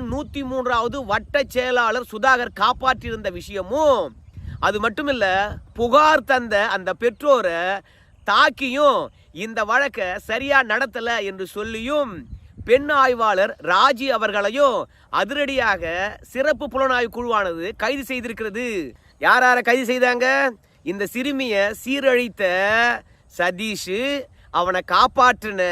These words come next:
சுதாகர், அ தி மு க காரன் அவரு. அதோட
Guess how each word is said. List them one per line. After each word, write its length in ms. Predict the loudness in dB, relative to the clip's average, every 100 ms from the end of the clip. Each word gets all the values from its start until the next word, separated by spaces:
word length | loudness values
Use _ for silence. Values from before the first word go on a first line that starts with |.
| 0 -2 -4 _
சுதாகர், 680 | -12 0 4 6 4 -2 2 4 4 2
அ 100 | 0
தி 120 | 0 -4
மு 80 |
க 120 | -4 -2
காரன் 240 | -2 -2
அவரு. 160 | -4 -10 -18 -20 _ _ _ _ -4
அதோட 640 | 4 4 4 2 0 -2